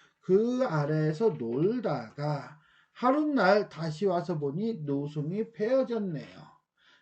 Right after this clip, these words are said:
그래서 자신이 노송이 서 있던 자리에 서서 허공에 팔을 올려 신음을 느껴보려고 하는데,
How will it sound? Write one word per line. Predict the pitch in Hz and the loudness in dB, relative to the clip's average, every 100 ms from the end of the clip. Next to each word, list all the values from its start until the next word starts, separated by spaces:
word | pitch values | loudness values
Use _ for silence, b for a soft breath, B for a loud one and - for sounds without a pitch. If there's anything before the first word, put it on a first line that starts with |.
| _ | _
그래서 | 226 294 285 226 190 226 254 254 | 12 12 12 12 6 4 2 2
자신이 | - 170 151 175 180 160 | 0 -2 -2 -4 -4 -4
노송이 | 139 165 208 254 240 226 | -2 -2 -2 -4 -2 -2
서 | 196 220 214 | -4 -2 -2
있던 | 196 208 202 185 | -2 -4 -4 0
자리에 | 165 156 156 151 | 0 2 0 0
서서 | 208 180 - b b b _ | -2 -4 -6 b b b _
허공에 | 226 220 202 190 190 185 | 0 2 2 2 -2 -4
팔을 | - 226 240 | -6 -4 2
올려 | 196 165 127 - - | 2 2 -2 -8 -20
신음을 | - 226 208 190 214 254 247 b b _ | -10 -6 -4 -2 -2 -4 -6 b b _
느껴보려고 | 151 156 - 196 170 165 160 156 | -4 -4 0 2 2 0 0 -2
하는데, | 160 226 190 156 180 131 - | -2 0 0 2 2 0 -8